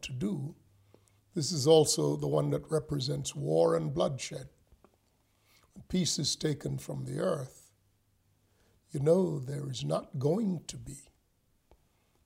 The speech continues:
peace again on the earth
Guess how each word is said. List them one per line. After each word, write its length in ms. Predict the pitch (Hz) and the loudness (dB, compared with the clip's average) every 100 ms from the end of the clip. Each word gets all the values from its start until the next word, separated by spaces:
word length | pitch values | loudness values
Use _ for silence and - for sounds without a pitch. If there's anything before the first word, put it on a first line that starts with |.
| _ | _
peace 420 | - 175 151 - | -4 -2 -2 -4
again 560 | 147 120 160 190 143 110 _ _ _ - | -6 -4 -2 -4 -8 -16 _ _ _ -10
on 200 | 147 160 | -6 -4
the 160 | 156 156 | -2 0
earth 520 | 185 - - - | -2 -2 -10 -20